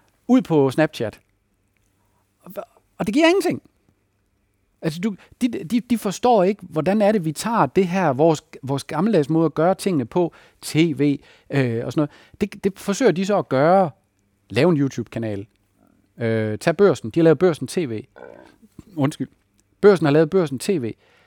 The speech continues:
Det er stadigvæk bare en skygge af en god forretning.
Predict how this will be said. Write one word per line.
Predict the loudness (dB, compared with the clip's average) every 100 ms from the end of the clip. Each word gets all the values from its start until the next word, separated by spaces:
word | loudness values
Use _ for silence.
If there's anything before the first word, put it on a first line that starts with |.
| _ _ _
Det | -2
er |
stadigvæk | -2 2 2 2 2 0 0
bare | -2 -2 2 2 4
en | 0
skygge | -6 -6 -4 -4 -6 -8 -4
af | 0 0 0
en | 0
god | 0 -2
forretning. | -2 -10 -12 -20